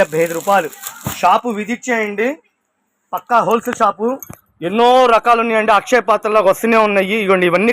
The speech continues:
కాటన్ శారీసే. కొద్ది బ్రాండెడ్ కావాలండి,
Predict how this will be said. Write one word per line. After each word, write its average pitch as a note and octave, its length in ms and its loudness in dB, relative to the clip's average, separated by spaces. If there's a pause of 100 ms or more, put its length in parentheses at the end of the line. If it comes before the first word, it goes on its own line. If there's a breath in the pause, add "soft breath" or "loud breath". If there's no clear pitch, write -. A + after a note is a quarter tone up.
కాటన్ A3 340 0
శారీసే. F#3 360 0 (1600)
కొద్ది E3+ 180 -2 (100)
బ్రాండెడ్ A#3 360 2 (120)
కావాలండి, A#3 340 2